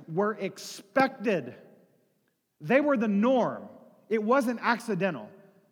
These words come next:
They knew that the Holy Spirit was working through them. It was expected because they were living surrendered lives.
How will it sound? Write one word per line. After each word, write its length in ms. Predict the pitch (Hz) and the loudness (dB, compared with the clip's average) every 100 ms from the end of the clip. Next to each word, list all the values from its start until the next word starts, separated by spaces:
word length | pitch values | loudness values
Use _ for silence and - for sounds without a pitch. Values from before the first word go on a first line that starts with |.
| _ _ | _ _
They 680 | 151 147 220 277 294 285 214 | -8 0 4 4 4 0 -4
knew 760 | 185 196 214 262 277 220 120 - - - | -2 0 4 6 4 4 -2 -8 -18 -4
that 220 | 160 220 | 0 0
the 80 | 226 | 0
Holy 320 | 175 247 247 | -2 0 0
Spirit 400 | 202 - 240 226 | -4 -2 0 0
was 180 | 202 202 | 0 -2
working 400 | 190 220 220 214 | 0 -2 -2 -6
through 320 | 190 233 254 | -6 -4 -2
them. 220 | 196 160 127 - | 0 -2 -6 -6
It 120 | 202 254 | -2 0
was 240 | 269 190 | 0 0
expected 1080 | - 190 - - - - 262 262 180 135 117 - - | -4 -8 -10 -20 -6 2 2 2 -4 -6 -8 -10 -4
because 280 | 185 220 147 | 0 0 2
they 160 | 233 | 2
were 140 | 277 254 | 2 2
living 340 | 226 220 226 | 2 0 0
surrendered 600 | 190 240 220 240 240 233 | -4 -2 0 2 2 0
lives. 720 | 240 247 226 156 123 131 - | 2 6 6 4 -2 -12 -20